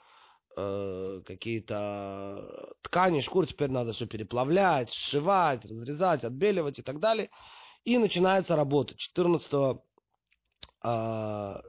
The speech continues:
Тишрея всё было принесено, пятнадцатого Тишрея начинается работа. Пятнадцатого Тишрея это Суккот. Мы как-то тоже упоминали, что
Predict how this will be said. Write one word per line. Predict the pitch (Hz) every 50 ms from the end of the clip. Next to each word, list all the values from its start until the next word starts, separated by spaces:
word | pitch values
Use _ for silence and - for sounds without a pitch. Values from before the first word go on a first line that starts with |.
| - -
Тишрея | - - - - 143 156 143
всё | 117 - 139
было | 131 135 143
принесено, | - - 165 160 190 240
пятнадцатого | 220 - 175 - 170 175 180 - - 151 143
Тишрея | 131 - - - 170 202 202 190
начинается | 165 139 - - 147 143 139 127 -
работа. | 147 180 196 226 233 220 180 - - - - - - - - -
Пятнадцатого | - - 165 175 170 - 156 139
Тишрея | 123 120 - 156 151 156 143
это | 135 - 127
Суккот. | - - 135 - - 226 233 226 233 - - _ _ _ _ _ _ _ _ _ _ _
Мы | - 135 139
как-то | - 139 131 - - 123
тоже | 113 - 131 123 135
упоминали, | 139 131 - 139 143 151 180 202 214 202 196
что | - - - 151 160 160 151 -